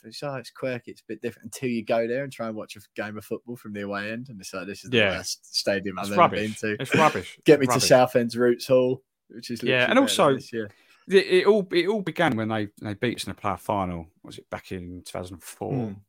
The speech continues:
Speaker 2: Was it two thousand four? And Neil Shipley, Neil Shipley scored a winner.
Speaker 1: Yeah.
Speaker 2: Um, and we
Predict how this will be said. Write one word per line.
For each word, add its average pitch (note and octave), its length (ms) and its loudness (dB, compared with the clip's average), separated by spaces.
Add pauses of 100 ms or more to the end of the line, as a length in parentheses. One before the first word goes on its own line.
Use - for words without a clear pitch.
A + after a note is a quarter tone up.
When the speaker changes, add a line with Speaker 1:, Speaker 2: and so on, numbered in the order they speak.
(120)
Speaker 2:
Was A2 80 -18
it - 80 -20
two C3+ 80 -18
thousand B2 280 -8
four? B2+ 520 -6
And G#2+ 240 -6
Neil A2+ 100 -2
Shipley, F#2+ 500 -6
Neil A3+ 160 0
Shipley - 480 -6
scored F2+ 300 -10
a F2 40 -16
winner. F2 320 -10 (680)
Speaker 1:
Yeah. E2 400 -10
Speaker 2:
Um, F#2+ 420 -4 (120)
and B2 320 2
we E3+ 220 2